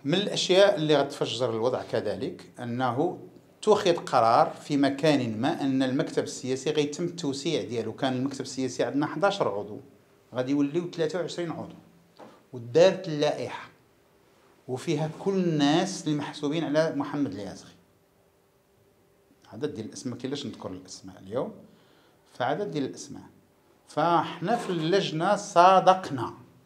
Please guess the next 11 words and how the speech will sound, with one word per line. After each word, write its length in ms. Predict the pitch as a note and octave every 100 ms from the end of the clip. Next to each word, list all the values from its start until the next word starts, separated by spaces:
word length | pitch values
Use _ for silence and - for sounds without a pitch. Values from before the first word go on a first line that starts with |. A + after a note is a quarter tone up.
| _ _ _ _ _ _ _ _ _ _ _ -
بالتصويت 800 | G3 G#3 - - E3 F3 C#3 - - - _ _ _ _ _ _ _
السري 760 | - - D3+ C3 A2+ D3 F3+ - - - _ _ -
والعلني 680 | B2 F#3+ D3 F3 E3 C#3 B2
أيضًا 340 | G#2 B2 G#3+ -
في 200 | B2 A2 G#2 - - A2+
لحظة 340 | G#2+ - A2
أخرى 420 | - - C#3+ F#3+ - - _ -
على 160 | A#2+
أن 320 | D#3 D#3+ D#3 D3+ D3 D3+ -
المكتب 380 | C3 C3 D3+ -
السياسي 640 | C#3+ - C#3+ C#3+ C#3+ F3+